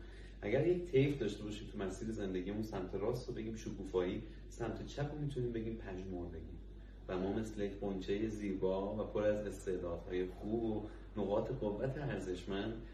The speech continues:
می‌تونیم به هر کدوم از این مسیرها بریم و حرکت بکنیم. اما برای رفتن به سمت شکوفایی، برای اینکه این غنچه رو تبدیل به یک گل بسیار زیبا بکنیم، نیاز به نور و انرژی هستش. و شاید شما به من بگین که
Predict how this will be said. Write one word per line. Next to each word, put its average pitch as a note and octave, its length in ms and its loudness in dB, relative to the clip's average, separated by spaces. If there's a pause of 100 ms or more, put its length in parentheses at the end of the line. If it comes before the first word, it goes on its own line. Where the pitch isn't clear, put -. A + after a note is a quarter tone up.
(160)
می‌تونیم C#3+ 380 4
به A#2+ 80 2
هر B2 180 2
کدوم C3+ 340 4
از A2+ 160 4
این A#2+ 120 2
مسیرها G2+ 760 0 (320)
بریم G2+ 340 8
و - 20 0
حرکت F2+ 520 0
بکنیم. - 360 -6 (1400)
اما C3+ 220 6
برای A#2 420 6
رفتن G#2+ 360 2
به G2 60 2
سمت F#2 280 -2
شکوفایی، F#2 720 -2
برای F#2+ 180 2
اینکه G#2+ 200 -2
این C#3 180 -2
غنچه A2+ 480 2
رو B2 100 2
تبدیل B2+ 500 -2
به A2+ 100 0
یک B2 180 2 (180)
گل D3+ 180 4
بسیار G2 440 2
زیبا F2+ 260 -2
بکنیم، F2+ 560 0 (260)
نیاز G#2 320 2
به A#2 80 2
نور G#2+ 340 4
و D3+ 40 4
انرژی G#2+ 420 2
هستش. - 600 -2
و F#2 60 -2
شاید G2+ 220 2
شما G2+ 200 0
به G#2 60 0
من G#2 160 2
بگین A#2 220 2
که - 120 -2